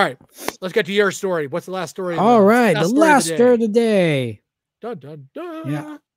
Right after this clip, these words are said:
Speaker 2: Are you guys tired of driving your car with your hands?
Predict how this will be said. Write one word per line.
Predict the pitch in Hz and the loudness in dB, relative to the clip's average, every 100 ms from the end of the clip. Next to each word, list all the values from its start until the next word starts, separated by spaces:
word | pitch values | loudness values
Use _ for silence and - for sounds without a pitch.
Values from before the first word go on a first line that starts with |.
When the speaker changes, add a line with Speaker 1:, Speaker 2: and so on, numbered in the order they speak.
| _ | _
Speaker 2:
Are | 214 | 4
you | 262 | 4
guys | 254 - _ _ | 4 0 _ _
tired | - 196 202 202 | -6 -2 0 2
of | 196 156 | 0 -2
driving | 139 156 165 165 165 165 160 143 - - | 0 0 0 0 0 0 -2 -6 -12 -10
your | 151 | -8
car | - 147 147 | -4 -2 -2
with | 139 | -4
your | 131 127 | -8 -8
hands? | 131 131 135 143 - - | -8 -8 -8 -10 -12 -16